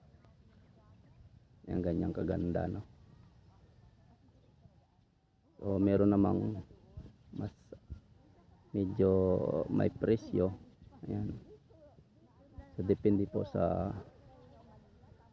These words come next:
lugar at makakausap ninyong tao, ano? Ayan. So, kung gusto po ninyo makapag-relax,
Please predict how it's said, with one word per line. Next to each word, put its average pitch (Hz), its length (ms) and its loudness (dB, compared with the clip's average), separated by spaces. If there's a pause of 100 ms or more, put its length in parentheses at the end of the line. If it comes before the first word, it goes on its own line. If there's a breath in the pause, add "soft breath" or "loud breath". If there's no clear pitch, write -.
(100)
lugar 98 480 2
at 95 160 0
makakausap 95 720 -2
ninyong 95 320 0
tao, - 320 -4
ano? - 160 -8 (800)
Ayan. - 160 -6 (2000)
So, 123 160 0
kung 131 240 0
gusto 131 240 -2
po - 160 -2
ninyo 120 320 2
makapag-relax, 98 720 0